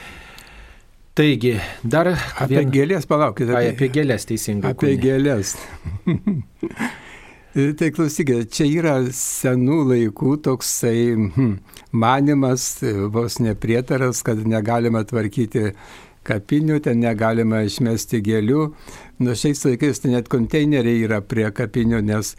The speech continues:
Speaker 2: nu, gerai, tai kurgi di-, kaip atrodo tada tas kapas, kai jis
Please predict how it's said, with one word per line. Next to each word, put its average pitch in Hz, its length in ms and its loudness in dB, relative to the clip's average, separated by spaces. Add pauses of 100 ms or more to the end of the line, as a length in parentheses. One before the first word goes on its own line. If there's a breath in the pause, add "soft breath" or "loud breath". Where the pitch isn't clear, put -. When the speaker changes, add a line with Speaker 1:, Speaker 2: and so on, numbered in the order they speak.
(320 loud breath)
Speaker 2:
nu, 131 140 2
gerai, 131 340 2
tai 117 160 0
kurgi 123 460 0
di-, 123 240 0 (340)
kaip 151 300 0
atrodo 139 400 0
tada 123 260 0
tas 127 300 -2
kapas, 143 500 0
kai 131 140 0
jis 127 160 -4